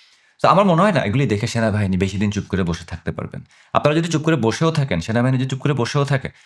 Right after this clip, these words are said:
তাহলে এটা একটা বড় ভুল হবে। এবং বাংলাদেশ যেখানে যাচ্ছে ওখান থেকে আর উঠে আসবে না। য-, যদি বাংলাদেশই না থাকে,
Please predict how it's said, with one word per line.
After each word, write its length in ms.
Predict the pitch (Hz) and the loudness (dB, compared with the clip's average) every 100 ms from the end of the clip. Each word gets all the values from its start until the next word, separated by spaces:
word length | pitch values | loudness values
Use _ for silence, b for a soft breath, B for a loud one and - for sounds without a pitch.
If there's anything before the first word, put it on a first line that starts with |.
| b | b
তাহলে 200 | - 147 | 0 0
এটা 100 | 160 | 0
একটা 120 | 170 135 | 0 0
বড় 320 | 87 107 110 | 2 2 2
ভুল 240 | 92 123 | 2 0
হবে। 280 | 107 101 80 | 0 0 0
এবং 260 | 85 107 104 B B B B - | 0 -2 -4 B B B B 2
বাংলাদেশ 580 | 113 131 127 135 - - | 4 4 2 0 -2 -6
যেখানে 520 | 110 92 139 135 170 | -4 0 0 0 0
যাচ্ছে 280 | 139 123 - | 2 2 0
ওখান 160 | 127 123 | -2 0
থেকে 160 | 135 | 0
আর 80 | 127 | 0
উঠে 200 | 98 120 | 0 0
আসবে 220 | 107 - | 0 0
না। 100 | 87 | -2
য-, 140 | 85 - | -2 -2
যদি 180 | 120 117 | 0 2
বাংলাদেশই 520 | 107 117 117 123 170 | 2 4 2 2 2
না 140 | 139 | 0
থাকে, 360 | - 85 87 | 0 -4 -4